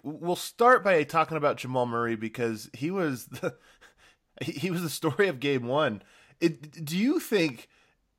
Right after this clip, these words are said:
is he more the guy from quarters one through three or, or more the guy from quarters four, or is he just that guy that's gonna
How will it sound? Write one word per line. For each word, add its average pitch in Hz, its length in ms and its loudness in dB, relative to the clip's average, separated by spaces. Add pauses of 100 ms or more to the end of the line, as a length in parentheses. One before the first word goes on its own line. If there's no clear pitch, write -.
(200)
is 165 180 2
he 262 160 -2
more 220 400 4
the 190 120 2
guy 143 520 6
from 135 280 -4
quarters 135 420 -2
one 135 260 0
through 143 180 -2
three 120 560 -4
or, 127 160 -2
or 127 180 0
more 135 220 0
the 156 80 0
guy 135 240 2
from 123 180 -14
quarters 120 360 -6
four, 127 320 0
or 135 180 2
is 135 60 -6
he 180 100 -4
just 185 240 -4
that 151 240 2
guy 143 260 6
that's 127 220 0
gonna 131 300 -6